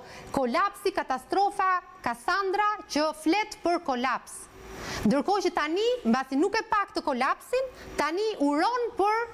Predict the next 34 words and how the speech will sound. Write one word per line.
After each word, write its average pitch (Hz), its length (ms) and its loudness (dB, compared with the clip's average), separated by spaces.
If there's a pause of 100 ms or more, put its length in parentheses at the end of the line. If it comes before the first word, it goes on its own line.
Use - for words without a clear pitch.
kolapsin 370 720 0
e 302 160 0
Vjeshdimrit. 220 760 2
Po 214 100 -2
si 320 220 -2
ka 294 100 -2
mundësi? 240 460 0 (500)
Po 196 80 2
si - 240 0
ka 330 80 2
mundësi? 262 400 0 (160)
Si - 240 0
mundet 330 380 4
ta 208 100 -2
thuash 196 240 -2
këtë 175 140 0
gjë? 175 80 -2 (340)
Po 233 80 4
jo 254 240 4
që 370 160 2
nuk 339 160 4
do 320 160 0
shkojmë 254 300 2
në - 80 -6
kolaps. 180 400 -6 (680)
Dhe 220 160 4
nuk 339 220 4
do 359 100 2
shkojmë 370 240 0
në 330 80 2
kolaps 285 480 -2
sepse 269 360 0 (760)
qeveria 254 480 2
shqiptare 311 600 0